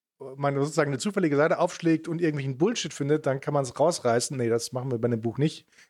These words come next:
Eventuell will's mir ja auch jemand abkaufen, höre ich gerade. Das heißt,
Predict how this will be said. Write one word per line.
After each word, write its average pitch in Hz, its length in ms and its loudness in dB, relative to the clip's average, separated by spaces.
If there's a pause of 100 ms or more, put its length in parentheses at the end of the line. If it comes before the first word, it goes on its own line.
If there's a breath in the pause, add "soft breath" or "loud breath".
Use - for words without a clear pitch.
(100)
Eventuell 143 360 0
will's 151 180 2
mir 135 120 4
ja 120 120 6
auch 127 120 0
jemand 113 200 2
abkaufen, 120 480 0
höre 120 100 4
ich 117 100 -6
gerade. 143 340 -2 (1200 loud breath)
Das 143 140 2
heißt, 180 280 0